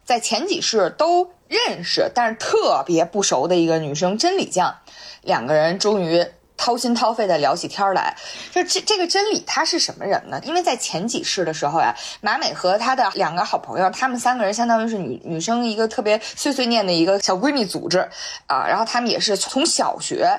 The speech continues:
就混迹在一起，一起追电视剧，然后一起换贴纸，像刚才说的那些。然后呢，真理一直是她们同班一个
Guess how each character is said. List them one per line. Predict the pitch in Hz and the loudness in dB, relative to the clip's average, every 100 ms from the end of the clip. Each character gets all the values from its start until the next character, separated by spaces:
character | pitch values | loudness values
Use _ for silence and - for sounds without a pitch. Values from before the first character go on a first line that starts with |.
| - - | -4 -2
就 | 220 196 175 | 2 4 2
混 | - - 349 240 | -2 -2 2 2
迹 | 240 196 | 2 2
在 | 196 175 | 2 2
一 | 170 | 0
起， | - - - - | -2 -2 -2 -2
一 | 190 | -2
起 | 185 - | -4 0
追 | 190 | 2
电 | 196 196 196 | 2 0 -2
视 | 202 | -4
剧， | 208 | 0
然 | 170 156 | 2 4
后 | 170 | 2
一 | 175 | 0
起 | 165 | 0
换 | 180 180 | -2 0
贴 | 208 | 0
纸， | 202 - 143 | 0 -2 -4
像 | 143 | -4
刚 | 151 | -2
才 | 151 | -2
说 | 160 170 | 2 2
的 | 156 | 2
那 | 143 165 | -2 -2
些。 | 156 - - - - | -2 -2 -6 -12 -4
然 | 202 | -2
后 | 285 320 | 0 2
呢， | 294 - _ | 2 0 _
真 | - 392 | -2 0
理 | 415 | 0
一 | - 135 - 269 | 0 -2 0 -2
直 | 208 262 | 0 0
是 | 269 | 0
她 | 247 | 0
们 | 262 233 | -2 -4
同 | - 208 | -6 0
班 | 262 277 | 0 0
一 | 226 | 0
个 | 262 | 0